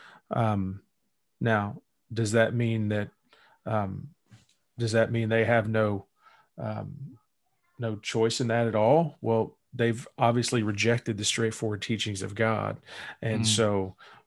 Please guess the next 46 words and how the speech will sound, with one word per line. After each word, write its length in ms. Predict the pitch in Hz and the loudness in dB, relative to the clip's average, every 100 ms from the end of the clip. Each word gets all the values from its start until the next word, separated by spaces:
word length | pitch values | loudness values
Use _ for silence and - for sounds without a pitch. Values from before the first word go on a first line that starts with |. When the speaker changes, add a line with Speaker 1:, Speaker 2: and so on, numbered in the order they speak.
| _ _ | _ _
Speaker 1:
as 200 | 135 113 | -2 0
a 40 | 104 | 0
result 380 | 101 110 107 110 | 0 0 0 0
of 120 | 95 | 0
that, 340 | 98 95 - | -2 -2 -6
it's, 260 | - 98 - - | -10 -8 -10 -6
it's 220 | 113 110 | -4 -2
even 320 | 104 104 98 | -2 -2 -4
more 400 | 101 104 104 101 | -4 -2 -2 -4
cryptic 580 | - - 101 - 98 104 | -6 -4 -2 -4 -6 -4
and 100 | 101 | -2
more 280 | 98 101 98 | -2 -2 -4
difficult 500 | 101 98 107 104 95 | -6 -8 -4 -4 -2
to 80 | |
understand, 540 | 98 95 - 107 98 95 | -4 -4 -4 -2 -4 -4
and 100 | 95 | -4
they 80 | 95 | -4
won't 240 | 92 95 | -4 -4
understand 540 | 92 98 - 101 92 | -6 -6 -8 -8 -8
it. 100 | - _ | -14 _
And 160 | 113 104 | -12 -8
so, 300 | - 101 95 | -4 -4 -4
Speaker 2:
Yeah. 240 | 113 107 107 - - - | -2 -2 -4 -10 -12 -8
Speaker 1:
um, 120 | 107 | 2
Speaker 2:
Yeah. 140 | 113 | 4
And, 200 | 110 117 - | 4 0 -2
and, 300 | 120 110 110 | 0 0 0
and 1300 | - 110 104 - - _ _ _ _ _ - - 120 | 0 0 0 -4 -20 _ _ _ _ _ -14 -10 0
giving 240 | 117 110 107 | 4 4 4
some 220 | 123 113 | 2 4
of 40 | |
my 140 | 107 101 | 4 2
theological 580 | 120 107 104 104 107 | 0 0 0 -2 -8
perspective 560 | 107 104 - 113 110 107 | -8 -6 -2 -2 -2 -4
here, 240 | 117 107 | -2 -2
Romans 340 | 107 110 110 104 | 2 4 4 2
chapter 300 | 104 - 104 | -2 -2 -2
nine, 400 | 104 104 104 107 | 0 0 2 2
when 80 | 110 | 2
we 120 | 113 | 2
even 180 | 113 107 | 2 2
begin 300 | 107 110 107 | 2 2 2
to 80 | |
ask 200 | 104 104 | 0 -2
those 160 | 98 87 | -4 -6
questions, 720 | - 107 104 - 101 - | -2 0 0 -4 -4 -6